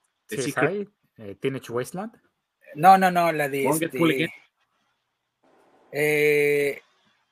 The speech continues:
Speaker 3: no, no, no, la que suena en, cuando empieza la canción de este, cuando empezaron las series estas de, de
Speaker 2: De C S I, ¿no?
Speaker 3: de C S I, ajá.
Speaker 1: Won't Get Full Again.
Speaker 3: ¿Es esa?
Speaker 1: Sí.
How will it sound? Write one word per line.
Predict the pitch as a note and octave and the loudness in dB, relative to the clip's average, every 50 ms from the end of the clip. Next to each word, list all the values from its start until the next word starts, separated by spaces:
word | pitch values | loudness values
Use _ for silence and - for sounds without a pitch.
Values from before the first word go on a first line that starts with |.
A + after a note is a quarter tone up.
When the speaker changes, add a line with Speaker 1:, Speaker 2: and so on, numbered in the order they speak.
| _ _ _ _ _ _ - | _ _ _ _ _ _ -12
Speaker 3:
no, | F3 E3 F3 F#3 | -6 -4 -2 -2
no, | F#3 F3 | -2 -2
no, | D#3+ D#3+ D#3+ D#3 D#3 | -2 -2 -4 -4 0
la | D#3+ F3 F3 | 2 2 4
que | - G#3 | 4 4
suena | - - B3 C4+ C#4 C4+ B3 A3 G3 | 6 6 6 8 10 8 8 8 6
en, | F3+ E3+ D#3+ D#3+ D#3 D#3 D3+ | 2 -2 -6 -10 -12 -12 -4
cuando | - F3 D#3+ E3 E3+ | -2 -2 -2 0 -4
empieza | E3 D#3+ - F#3+ F#3 - G#3+ F#3 | -4 0 2 2 4 4 4 4
la | D#3+ D3+ - | 4 0 -4
canción | - C#3+ D3 C#3+ - E3+ E3+ F3 E3+ | -4 -4 -4 -4 -2 -2 0 0 0
de | D#3 C#3 | -2 -4
este, | C3 - - - - B2+ B2 A#2+ A#2 A#2 A#2 A2+ A2 A2 G#2+ G#2+ G#2+ _ _ _ _ _ _ _ _ _ _ _ _ _ _ _ _ _ _ | -4 -4 -8 -10 -12 -12 -10 -8 -8 -8 -8 -8 -8 -8 -10 -12 -14 _ _ _ _ _ _ _ _ _ _ _ _ _ _ _ _ _ _
cuando | - E3+ E3 F3 | -4 -2 -2 -2
empezaron | E3 - F#3+ D#3 A3 G#3+ G#3+ | -2 -2 2 4 6 6 6
las | G3 E3 D#3 | 4 0 0
series | - F#3+ F#3 G3 F3+ D#3+ | 2 2 2 2 0 -2
estas | F#3+ F3+ - F#3+ E3 D#3 C#3 | -4 -2 0 0 0 0 -2
de, | C3+ C3 C3 B2+ B2+ B2+ B2 B2 A#2+ B2 | -4 -6 -6 -6 -6 -8 -8 -10 -12 -12
de | B2 A#2+ A#2+ A#2 A2 | -14 -12 -10 -8 -8
Speaker 2:
De | G#2+ | -6
C | A#2 A#2 C#3 | -4 -4 -4
S | A2+ A2+ D3+ D3 B2 | -2 -2 -2 -2 -2
I, | G#2 | -4
¿no? | A2 C#3+ F#3 - _ _ _ _ | -8 -12 -16 -16 _ _ _ _
Speaker 3:
de | C3+ D#3+ D#3 | -4 -2 -2
C | D3 - E3 | 0 0 -2
S | E3+ D3+ - E3 | 0 2 2 4
I, | D#3 D3 C3+ A#2 | 4 4 2 -2
ajá. | - C3+ C3 C3+ D3+ C#3+ D3 - - | -6 -8 -6 -4 -4 -4 -4 -4 -2
Speaker 1:
Won't | A2+ C3+ D3+ D3 | -2 -2 0 0
Get | D3+ D3 | -2 -2
Full | - - E3 D#3 | 0 0 -2 0
Again. | C#3+ B2+ C3 C#3 D3 C#3 A2 - _ _ _ _ _ _ _ _ _ _ _ _ - - | 0 -2 -4 -4 -6 -6 -8 -10 _ _ _ _ _ _ _ _ _ _ _ _ -6 -4
Speaker 3:
¿Es | E3+ F3 | -2 0
esa? | F#3 - - A#3+ C#4 D#4 D#4 B3 _ _ _ _ _ _ _ _ - | 0 2 4 4 4 2 0 -4 _ _ _ _ _ _ _ _ -16
Speaker 1:
Sí. | - F#2+ G2 A2 A#2 | -12 -10 -10 -10 -10